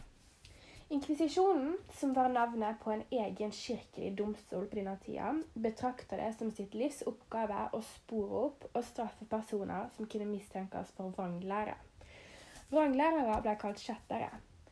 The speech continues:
De mente at kampen mot kjettere var nødvendig for å holde kristenheten samlet. Reformasjonen startet med den tyske teologen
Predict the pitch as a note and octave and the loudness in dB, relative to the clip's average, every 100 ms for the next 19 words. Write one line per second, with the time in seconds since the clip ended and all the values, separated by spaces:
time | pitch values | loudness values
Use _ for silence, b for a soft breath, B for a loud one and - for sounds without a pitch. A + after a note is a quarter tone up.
0 | B B - C#4 D4+ C#4 A3 A#3 A#3+ - | B B -2 4 6 6 4 0 0 0
1 | A#3 B3+ A#3 A3+ A3 - - F#3 G3+ B3+ | 0 0 0 0 -2 -4 -4 -4 -2 -2
2 | D4 C4 B3+ A#3 A#3 A#3 G3+ A#3+ B3+ A#3 | 0 0 2 2 2 2 -2 -4 -2 -2
3 | A3+ G#3 G#3 - F#3+ - F#3+ F#3+ F#3+ - | 0 -2 -2 -8 -12 -10 -8 -8 -8 -10
4 | F3+ F3+ - - - F#3 F#3 - - - | -10 -10 -14 -10 -8 -4 -2 -4 -6 -20
5 | _ _ _ _ _ _ - - - - | _ _ _ _ _ _ -20 -20 -20 -20
6 | - B B B B B B - D4 D#4 | -20 B B B B B B 2 4 6
7 | E4 G4 G4+ E4+ F#4 - C4+ G#3+ - - | 6 6 6 6 0 4 4 4 0 -6
8 | - B3+ B3 B3 B3 - - A3 B3+ A#3+ | -2 -2 -4 -2 -4 -2 -6 -4 0 2
9 | G3+ G3+ F#3 | 2 0 -6